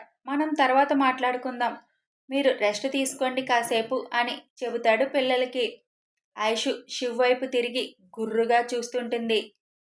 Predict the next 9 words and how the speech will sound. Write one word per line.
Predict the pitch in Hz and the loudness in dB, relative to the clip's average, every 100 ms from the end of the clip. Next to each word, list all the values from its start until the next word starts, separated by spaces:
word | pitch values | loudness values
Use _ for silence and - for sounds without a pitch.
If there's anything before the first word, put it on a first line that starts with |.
| _ _ 208 | _ _ -8
"ఏంటి?" | 214 240 240 262 262 262 _ _ _ 233 | -4 -2 -2 -4 -4 -12 _ _ _ -6
అని | 247 254 - _ _ _ _ - | -4 -6 -10 _ _ _ _ -4
కళ్ళెగరేస్తూ | 220 240 233 233 233 233 269 | 0 2 2 2 0 -2 -2
నవ్వుతాడు. | 240 214 220 226 226 226 220 - _ _ _ _ _ _ _ _ _ _ _ _ _ _ 220 | 0 2 0 4 4 4 0 -4 _ _ _ _ _ _ _ _ _ _ _ _ _ _ -10
అసలే | 240 320 339 320 | -2 4 6 6
ఐషుకి | 277 - 302 311 | 4 0 -2 -2
మూడ్ | 220 214 226 247 | -2 -2 -2 -2
స్వింగ్స్, | - 240 240 - _ _ _ _ 277 | -2 -4 -6 -16 _ _ _ _ 2
హార్మోన్స్ | 285 294 320 320 | 4 4 2 0